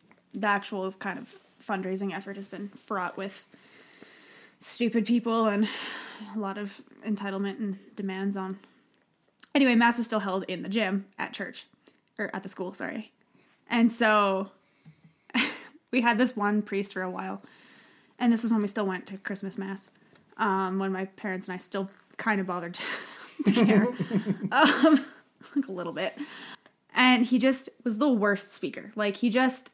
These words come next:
Speaker 1: sucked. Like, you couldn't really, like, his message was really jumbled. It wasn't well laid out. Like, it just was bad, right? You're like, "I think I know what you're trying to say, and I think it's a good message, but I don't really know because you just can't string."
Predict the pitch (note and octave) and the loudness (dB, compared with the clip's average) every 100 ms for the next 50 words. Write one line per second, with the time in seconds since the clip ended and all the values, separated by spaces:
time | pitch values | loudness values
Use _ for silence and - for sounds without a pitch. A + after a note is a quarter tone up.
0 | - - - - - - G#3 G#3 B3 C4+ | -12 -6 -6 -6 -8 -10 -6 -2 4 4
1 | B3+ A#3+ A#3 A3+ G3 F#3 - A#3 G#3+ A3 | 4 2 2 2 0 -2 -6 -2 2 4
2 | A#3+ D4 G#3+ A#3+ A3+ G3 G#3+ A3 G#3 G3+ | 4 2 2 4 2 2 0 2 2 0
3 | G3 - _ _ _ _ - F#3 A#3+ A#3 | -2 -8 _ _ _ _ -6 2 4 6
4 | A#3+ A#3+ A#3+ A3+ F3+ G#3+ A3 A3 G#3 G3+ | 6 4 4 4 2 2 2 2 2 2
5 | G3+ G3+ - - F#3+ F3+ G#3 A#3+ A#3 A3+ | 2 0 -6 -6 -4 0 4 6 6 6
6 | G#3+ A3 G#3+ F#3 - - G#3+ C4 B3+ G#3 | 6 4 2 -2 -4 -4 2 4 4 0
7 | G#3 G3 F3 F3+ G3+ G3+ G#3+ G#3 G3+ - | -2 -2 -4 -4 -2 0 0 0 0 0
8 | G#3+ G#3+ - A#3+ B3+ B3+ B3+ A#3 A#3+ B3 | 2 2 4 4 6 6 6 4 4 4
9 | A#3 B3 B3+ A#3 A#3 A3+ A3 G#3+ - - | 4 4 2 4 4 4 2 0 -6 -10
10 | F#3 F#3 G#3+ A#3 A#3 G#3+ A3+ G#3+ A3 B3 | -8 -6 -2 0 0 0 2 2 2 2
11 | A3+ G3 - G3 F3+ F3+ F#3 - F#3+ F#3 | 0 0 -2 -4 -4 -6 -6 -4 -2 -2
12 | F#3 F#3 F#3+ G3 F#3+ F3+ F3+ F3+ - F3+ | -2 -2 -2 -2 -4 -4 -6 -6 -6 -8
13 | F3+ - F#3+ F#3 F3 F#3+ | -6 -8 -6 -4 -4 -6